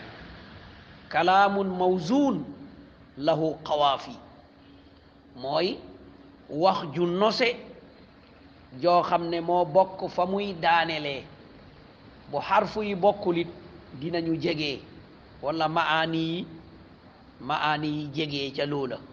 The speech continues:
Mu ne kon ñoom dañuy jàpp ne xanaa taaxuraankat nga, li nga xam ne noonu lañ ko amee woon ci ñoom Hassan ibnu Sabit,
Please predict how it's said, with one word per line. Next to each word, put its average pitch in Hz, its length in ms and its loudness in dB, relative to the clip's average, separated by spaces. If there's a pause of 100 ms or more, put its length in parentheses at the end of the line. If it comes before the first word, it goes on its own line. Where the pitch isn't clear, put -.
(1200)
Mu 127 60 -8
ne 139 120 -4
kon 151 240 -2
ñoom 180 340 2 (1400)
dañuy 165 240 -2
jàpp 175 300 4
ne 170 100 0
xanaa 180 300 2
taaxuraankat 175 840 0
nga, 131 140 -6 (1400)
li 156 100 0
nga 202 140 4
xam 196 200 2
ne 196 100 4
noonu 190 240 4
lañ 190 160 0
ko - 120 0
amee 185 320 2
woon 170 320 0 (1600)
ci 185 520 -4 (1400)
ñoom 170 200 0
Hassan 185 400 0
ibnu 175 240 -4
Sabit, 175 460 2